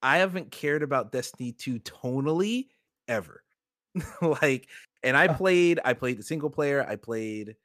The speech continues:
Speaker 1: what is it, the purple case with the gun. I think Cayde dies in it.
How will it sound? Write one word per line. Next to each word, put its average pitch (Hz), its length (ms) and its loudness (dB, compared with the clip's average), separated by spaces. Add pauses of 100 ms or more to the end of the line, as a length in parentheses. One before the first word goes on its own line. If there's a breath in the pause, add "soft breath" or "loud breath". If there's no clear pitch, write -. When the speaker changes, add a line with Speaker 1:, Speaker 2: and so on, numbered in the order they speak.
(460)
Speaker 1:
what 117 120 -4
is 104 140 -6
it, 104 200 -6
the 104 240 -2
purple 127 460 -4
case 120 440 -8
with 120 160 -8
the 110 80 -8
gun. 110 540 -6
I 107 80 -10
think 107 260 -12 (120)
Cayde 110 300 -8
dies 110 340 -6
in 110 120 -8
it. 110 140 -10